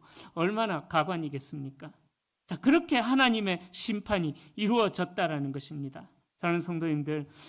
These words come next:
이렇게 처절하게 심판이 임하는 각 나라의 모습을 보면서 우리는 과연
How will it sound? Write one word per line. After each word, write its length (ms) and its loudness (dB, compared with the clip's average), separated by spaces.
이렇게 360 4
처절하게 560 2
심판이 600 2
임하는 460 0
각 200 0
나라의 400 2
모습을 500 -2
보면서 560 -4
우리는 460 0
과연 480 0